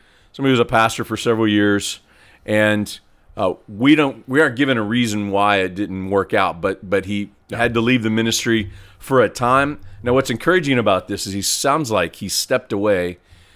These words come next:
Speaker 1: at, because he needed to, and he made that courageous decision to do that. He got some help. He even went and found a pastoral mentor. He, he, so there's a lot of good that seems to come out of that. And, and as they wrote us, he and his wife, they, they wrote us about,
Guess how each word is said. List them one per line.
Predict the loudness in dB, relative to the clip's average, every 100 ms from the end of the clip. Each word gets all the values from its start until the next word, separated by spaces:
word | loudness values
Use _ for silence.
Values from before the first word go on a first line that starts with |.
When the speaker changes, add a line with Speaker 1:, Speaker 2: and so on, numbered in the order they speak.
| _ _ 0
Speaker 1:
at, | 2 2
because | -2 2 2 2
he | 0
needed | 0 2 0 0
to, | 0
and | 0
he | 0
made | 2 2 2
that | 2 0 -2
courageous | 0 0 0 -6
decision | -6 -6 -6 -6 -8
to | -10
do | -4 -2 0
that. | -2 -4 _ _ _ _
He | 0
got | 0 0
some | -4
help. | -2 2 2 0 -10
He | -6
even | -2 0
went | -2 -2
and |
found | -2 -2
a | 0
pastoral | -4 -2 -4
mentor. | -4 -6 -4 -2 -2 -2 -8 -16
He, | -14
he, | -12 -10
so | 0 2 0 -6 -20 _
there's | -6 2
a |
lot | 2
of | 2
good | 2 0 0
that | -4
seems | -4 -2 -2 -2
to | -6
come | -6 -4 0
out | 0
of | 0
that. | 0 0
And, | -4 -12 -20 _ _ -2
and | 0 2
as | 4 2 2
they | 2
wrote | 2 4
us, | 4 2 -2
he | -4 -2
and |
his | -2
wife, | 0 2 2 0
they, | -2 -2
they | -2 0 0
wrote | 2 2
us | 0
about, | 0 0 0